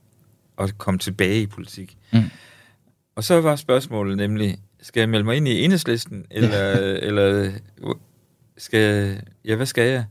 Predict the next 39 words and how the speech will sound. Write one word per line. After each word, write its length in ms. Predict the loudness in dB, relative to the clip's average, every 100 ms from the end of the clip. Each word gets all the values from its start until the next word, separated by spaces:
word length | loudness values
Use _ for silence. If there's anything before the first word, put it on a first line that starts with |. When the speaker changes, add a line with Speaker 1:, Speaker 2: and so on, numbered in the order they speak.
| -14 _ _ _ -6
Speaker 1:
Og 100 | -2
så 100 | 0
ender 220 | 2 2 4
det 200 | 2 2
på 440 | 4 4 4 0 -6 -4
Radikale, 480 | -2 -2 2 2 4
og 60 | 0
det 80 | 0
kan 60 |
godt 160 | 0 2
være, 160 | 2
det 180 | 2 -2
kan 160 | -2 0
lyde 220 | 2 2
sådan 180 | 0 -4
helt 180 | -4 -4
paradoksalt, 540 | -2 -4 0 2 2
men, 220 | 0 -2 -4 -12 -20 -20 -20 _ _ _ _ _ _
men 340 | -2 -2 -2 0
jeg 120 | 2
var 60 | 2
meget 300 | 2 0 0
enig 340 | -2 0 2 2
i 40 |
deres 380 | 2 2 0 -8 -8
værdipolitik, 920 | -6 -4 -6 -10 -10 -12 -12 -16 -14 -8
altså 240 | -4 2 2 0 -6 -4
Speaker 2:
Ja. 60 |
Speaker 1:
i 220 | 0 0
forhold 240 | 0 0 0
til 140 | -2
integration, 720 | -6 -10 -14 -2 2 2 0
i 60 | -4
forhold 220 | -2 -2
til 120 | -2 -10
kultur, 560 | -14 0 4 6 4
i 80 | 2
forhold 240 | 0 -2
til 280 | -2 -4 -6